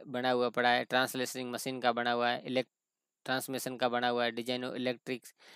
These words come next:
लिफ्ट का बना हुआ है, टेलीग्राफ का, वो कुछ ऐसी चीज़ें यहाँ पर बनी हुई, जैसे टेलीविजन का ये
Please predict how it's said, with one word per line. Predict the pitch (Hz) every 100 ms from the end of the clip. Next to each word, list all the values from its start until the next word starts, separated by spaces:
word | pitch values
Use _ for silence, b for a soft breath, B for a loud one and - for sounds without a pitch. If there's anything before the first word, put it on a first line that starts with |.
| b
लिफ्ट | 131 151 -
का | -
बना | 117 120
हुआ | 120
है, | 120
टेलीग्राफ | 131 131 123 120
का, | 117 123
वो | 131
कुछ | - 165 -
ऐसी | 165 165
चीज़ें | 165 160
यहाँ | 147
पर | 147
बनी | 139 139
हुई, | 135 123
जैसे | 123 135
टेलीविजन | 131 139 147 131 131
का | 127
ये | 127 147